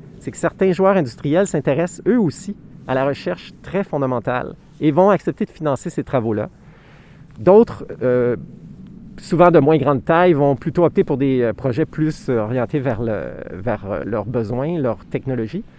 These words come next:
Mais, euh, l'industrie finance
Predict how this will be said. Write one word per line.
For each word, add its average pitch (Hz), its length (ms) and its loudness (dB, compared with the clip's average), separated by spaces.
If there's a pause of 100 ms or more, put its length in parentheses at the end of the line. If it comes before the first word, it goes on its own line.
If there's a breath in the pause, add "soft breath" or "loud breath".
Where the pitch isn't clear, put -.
(600 loud breath)
Mais, 139 340 0
euh, 127 60 0
l'industrie 165 640 0
finance 165 800 -2